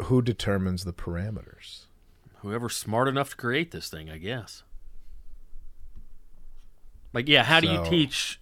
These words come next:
Speaker 2: ethics and morals to a machine?
Speaker 1: It's the, it's, I think it's
Speaker 2: And judgment.
Speaker 1: kind of side by side with the free speech thing. Like, well, everything's
Speaker 2: Mm-hmm.
Speaker 1: free speech then. If you want free speech, free speech protects the speech that you don't like also.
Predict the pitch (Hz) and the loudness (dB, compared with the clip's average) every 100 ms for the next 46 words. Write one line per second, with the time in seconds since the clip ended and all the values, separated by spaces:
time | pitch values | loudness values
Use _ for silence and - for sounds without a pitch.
0 | - 151 151 143 - 131 113 123 135 104 | 6 8 8 0 0 -2 2 4 4 2
1 | 92 - 107 95 - - 120 80 - - | -2 -4 -2 -2 -4 -4 -6 -8 -14 -20
2 | - - _ _ - 123 - 135 123 117 | -20 -20 _ _ 0 0 2 4 6 6
3 | 110 120 117 - - 110 - 120 113 110 | 2 2 0 -2 2 2 4 2 4 0
4 | - 101 120 117 - 98 110 120 123 127 | 0 0 2 2 2 0 2 2 4 8
5 | 127 127 113 - - - _ _ _ _ | 8 8 4 -4 -10 -14 _ _ _ _
6 | _ _ - - 123 127 127 123 - 127 | _ _ -2 4 6 8 6 6 6 6
7 | 127 127 113 - 123 120 - 127 135 - | 8 6 0 2 2 4 4 2 2 2
8 | 156 151 156 123 113 123 127 139 120 117 | 4 6 6 4 8 8 8 6 6 4
9 | 110 - 113 117 - 131 139 - 85 80 | 2 0 0 0 2 2 2 0 -6 -6
10 | 85 104 131 127 135 135 139 - 160 156 | -4 2 4 4 4 4 4 4 4 4
11 | 131 - 131 139 - 151 - - 127 - | 4 0 2 2 2 2 0 0 -2 4
12 | 139 - 127 - 147 139 - 123 127 143 | 2 2 -2 0 2 2 0 0 4 6
13 | 143 151 107 104 117 127 123 - - | 6 4 0 0 2 2 2 -2 -8